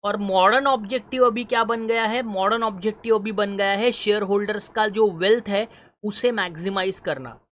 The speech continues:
because जब तक शेयर होल्डर्स का wealth maximize नहीं होगा, profit maximization पे हम ध्यान नहीं दे सकते। तो obviously whenever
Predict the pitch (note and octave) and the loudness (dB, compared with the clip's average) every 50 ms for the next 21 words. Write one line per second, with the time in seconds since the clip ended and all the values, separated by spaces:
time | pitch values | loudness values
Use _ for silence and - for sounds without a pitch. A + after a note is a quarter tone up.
0 | _ _ _ - F#3+ F#3+ - A#3+ A3 A#3 B3 - - - - - _ _ _ - | _ _ _ -14 -8 -4 0 0 0 0 0 -4 -10 -18 -20 -20 _ _ _ -12
1 | D#3+ C#3+ F#3+ F#3 - - - C4 C4 - - - A3+ A#3 A#3 A3 G#3 A3+ A#3 A#3 | -4 -2 -2 -2 -2 -2 -2 -2 -2 -2 0 2 2 2 2 4 4 4 4 2
2 | A#3 A#3 A3 - - B3 A#3+ G#3+ E3+ C#3 D3 F3+ A3 B3+ A#3+ - B3 B3+ A#3 A3 | 0 -2 -4 -4 0 2 2 2 2 0 2 2 2 2 0 -2 -2 -2 -2 -2
3 | F#3 F3 G3+ A#3+ A3+ A#3 A#3 A3 G3+ G#3 G#3+ A3 G#3 G3 G3 F3+ F#3 A3 A#3+ - | -4 -4 -4 -4 -2 -2 -4 -4 -4 -4 -6 -4 -4 -4 -4 -2 -2 -2 -2 -2
4 | - G3 F#3 E3+ - A3 G#3+ G3+ G#3+ G3 F#3+ F3 E3+ G#3 G#3+ G#3 G#3 F#3+ F#3+ G3+ | -4 -6 -6 -4 -2 -4 -4 -2 -4 -6 -6 -8 -8 -6 -4 -4 -4 -4 -4 -6
5 | F#3+ - G3+ G3+ F#3+ - G3+ G3 G3 G3 F3+ E3+ E3+ F3+ F#3 F#3+ G3 G#3+ G#3 G3 | -6 -6 -8 -12 -10 -8 -8 -8 -8 -8 -8 -8 -8 -8 -8 -8 -8 -6 -4 -6
6 | G3 F#3 - F3+ D#3+ - - A#3+ D4+ - - - _ _ _ _ _ _ _ _ | -6 -6 -8 -12 -12 -6 -6 -6 -6 -6 -10 -20 _ _ _ _ _ _ _ _
7 | _ _ _ _ _ _ _ - G#3+ G3+ G#3 G#3 G#3 F#3+ G3+ A#3 D4 D#4 D4+ - | _ _ _ _ _ _ _ -10 -6 0 2 2 2 0 -2 -2 -2 -2 -2 -4
8 | - A#3+ G#3+ A3 B3+ C#4 - - - - - D#3 G3 G3 G3+ A#3 B3 B3 C4+ | -6 -6 -6 -6 -6 -8 -10 -16 -20 -18 -4 -2 0 0 2 2 2 2 2